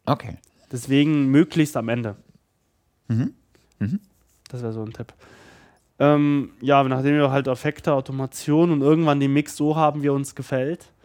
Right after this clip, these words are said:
Speaker 2: was lange dauern kann,
Speaker 1: Mhm.
Speaker 2: wenn alle, alle, alle zufrieden damit sind,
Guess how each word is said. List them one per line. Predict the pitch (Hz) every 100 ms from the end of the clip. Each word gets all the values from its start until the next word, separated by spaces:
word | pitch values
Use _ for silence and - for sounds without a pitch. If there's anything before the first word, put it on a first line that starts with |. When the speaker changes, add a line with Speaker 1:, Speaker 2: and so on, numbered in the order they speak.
| _ _ _ -
Speaker 2:
was | 117
lange | 123 135 151
dauern | 135 139 131
kann, | - 135 185 - _ -
Speaker 1:
Mhm. | 113 107 180 _ _ _ _ _ _ _ _
Speaker 2:
wenn | - 131 127 127 -
alle, | 98 135 143 143 -
alle, | - 131 147 135 -
alle | 135 156 156 160
zufrieden | - 143 151 151
damit | 156 139 139
sind, | - 151 185